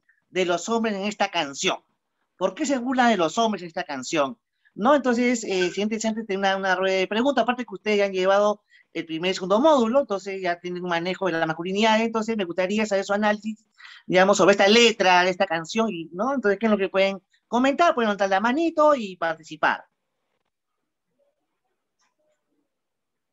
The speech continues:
A ver, un poco la pregunta es, ¿por qué existe esta desvalorización de los hombres en esta canción? Esta canción que, que se, se titula Estás pisado. ¿Qué es lo que pasa? De la masculinidad. ¿Qué me pueden decir?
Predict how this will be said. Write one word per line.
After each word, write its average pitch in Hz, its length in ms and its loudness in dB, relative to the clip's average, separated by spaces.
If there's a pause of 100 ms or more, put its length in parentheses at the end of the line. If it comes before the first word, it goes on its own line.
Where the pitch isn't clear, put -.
(1500)
A 147 60 -6
ver, 196 100 2
un 214 60 -4
poco 247 140 -2
la 226 100 4
pregunta 220 260 0
es, 269 200 -2 (240)
¿por 196 180 0
qué 302 100 0
existe 294 300 0
esta 262 280 4
desvalorización 202 1160 -2
de 262 60 -4
los 190 200 0
hombres 277 460 0 (280)
en 151 120 -10
esta 208 240 -2
canción? 170 480 -2
Esta 196 120 -2
canción 180 240 -4
que, 175 240 -6
que 147 100 -16
se, 151 340 -6
se 151 140 -8
titula 214 500 2 (160)
Estás 131 320 -4
pisado. 131 540 -2
¿Qué 269 100 -6
es 285 40 -4
lo 254 60 -4
que 196 100 -6
pasa? 135 380 -6 (960)
De 143 100 -6
la 151 100 0
masculinidad. 151 560 -4
¿Qué 240 100 -4
me 247 100 -2
pueden 226 240 0
decir? 170 340 -8